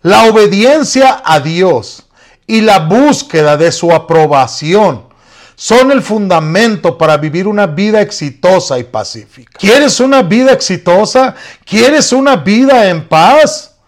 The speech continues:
Busca la aprobación de Dios. Procura presentarte a Dios aprobado. Obedece a Dios, porque puedes estar bien con todo el mundo,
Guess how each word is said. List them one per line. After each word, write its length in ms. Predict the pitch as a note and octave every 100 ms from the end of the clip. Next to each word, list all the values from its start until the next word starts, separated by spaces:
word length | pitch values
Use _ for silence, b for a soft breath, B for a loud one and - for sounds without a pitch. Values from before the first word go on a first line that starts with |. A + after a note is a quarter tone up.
| b b _
Busca 540 | D#3 C#4 B3+ - D3+
la 160 | C#3 B2+
aprobación 800 | B2 B2+ B2 A#2+ A2+ B2 A#2 A2
de 140 | G#2
Dios. 380 | F#2+ F#2 - _ B B B _
Procura 800 | G#3 A3+ G#3+ - C4+ D#4 A#3+ F3+
presentarte 1040 | F3+ E3+ F3+ F3 - A3 B3 B3 - B2+ B B
a 160 | - F3
Dios 500 | C#3+ F3+ A3 A#3 -
aprobado. 760 | E3+ - C#3+ B2+ A2 F#2 F2 _
Obedece 840 | - A3+ A#3 G3+ C4 E4 - A#3 F#3
a 160 | C#3
Dios, 460 | A#2+ A2 - _ _
porque 260 | A3+ - B3
puedes 460 | A3 C4+ D4+ C4+
estar 420 | A#3 - A#3 B3+
bien 360 | F3 G#3+ C4 C4
con 200 | A3+ G3+
todo 240 | A#3 A#3+
el 120 | A#3 G3+
mundo, 560 | F#3+ A3+ D#3+ A2 _